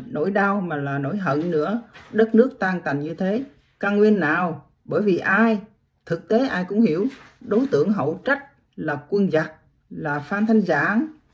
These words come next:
và cả triều đình Huế. Câu hai lại chỉ nói đến Ngao Châu là quê của Phan, và suốt cả bài thơ cũng chỉ nói đến Phan. Vậy thì có thể hiểu như sau:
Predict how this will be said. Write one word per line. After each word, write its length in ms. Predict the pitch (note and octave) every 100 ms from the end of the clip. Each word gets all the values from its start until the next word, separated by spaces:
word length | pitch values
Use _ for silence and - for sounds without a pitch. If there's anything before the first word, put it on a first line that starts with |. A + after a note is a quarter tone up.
| -
và 360 | E3+ D#3 D3+ C#3 _
cả 300 | - C3+ F#3 A#3
triều 120 | D#3+
đình 220 | D3+ C#3+
Huế. 260 | F3 F#3+ G#4 - _ _ _ - - -
Câu 160 | G3
hai 400 | G3+ A3 G#3+ G3+ F#3+ _
lại 220 | - D3+ D#3
chỉ 140 | D#3
nói 200 | F#3 G3+
đến 200 | A#3+ B3
Ngao 300 | A3 G3+ G3+ -
Châu 300 | G#3 G3 F#3 - _ _ -
là 360 | D3 D3+ D3+
quê 380 | C#3 F#3 G3 F#3
của 200 | F#3 D#3+
Phan, 340 | D#3 G3+ G#3 F#3+ - _ -
và 120 | D3+
suốt 340 | C#3 B3+ C4 -
cả 140 | E3
bài 160 | F#3 D3+
thơ 220 | G3 F#3
cũng 160 | F3+ F3+
chỉ 220 | E3+ C3+
nói 220 | F3+ F#3+
đến 200 | G#3+ A3+
Phan. 340 | B3+ G3 G3 F#3+ - _ _ _ -
Vậy 320 | D3 D3 D#3
thì 140 | D#3
có 160 | C#3+ G3+
thể 180 | G#3 E3+
hiểu 200 | F#3 D3+
như 140 | A3+
sau: 440 | G3+ A3 G#3 G3+